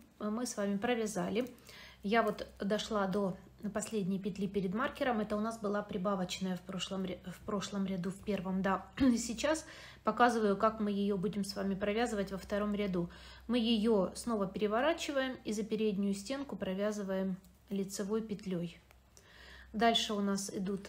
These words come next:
снова скрещенные три лицевые петли регланной линии. За заднюю стенку мы их провязываем. Один, два, три. Вот таким образом они вы-, вы-,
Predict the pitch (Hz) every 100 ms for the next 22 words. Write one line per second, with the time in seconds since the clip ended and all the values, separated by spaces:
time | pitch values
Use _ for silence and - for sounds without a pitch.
0 | - - - 233 196 190 - 220 214 -
1 | 202 190 180 180 - - 214 202 190 -
2 | 202 208 202 202 214 214 214 214 214 202
3 | 202 202 196 185 196 226 226 240 277 233
4 | 220 214 - 208 190 185 180 180 - 180
5 | 185 185 180 185 180 180 180 175 - -
6 | - - - - - - - - 202 196
7 | 180 - 285 320 - - - - - -
8 | - - - - - - 190 190 233 269
9 | - - - - - - - - - -
10 | - - - - - - 185 175 175 -
11 | - - - - - - - - - -
12 | - - - 220 233 226 226 220 220 196
13 | 185 180 180 - 196 196 180 185 196